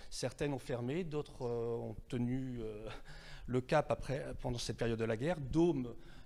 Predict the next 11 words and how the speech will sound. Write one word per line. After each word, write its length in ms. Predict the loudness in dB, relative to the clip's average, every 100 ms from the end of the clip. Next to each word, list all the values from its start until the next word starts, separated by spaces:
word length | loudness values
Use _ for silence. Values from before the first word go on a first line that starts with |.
| -10
eh 60 | -6
bien, 400 | -2 0 0 -4
continue 320 | -6 -4 -2 -2
d'exister, 580 | -2 -2 -4 2 2
il 140 | 2 0
passe 260 | 0 -2
du 140 | -2 -2
verre 260 | 0 0
au 80 | -2
cristal. 640 | -4 -6 -2 4 4 4 0 -6 -14 -16 -6
Euh, 720 | -2 2 4 4 2 2 0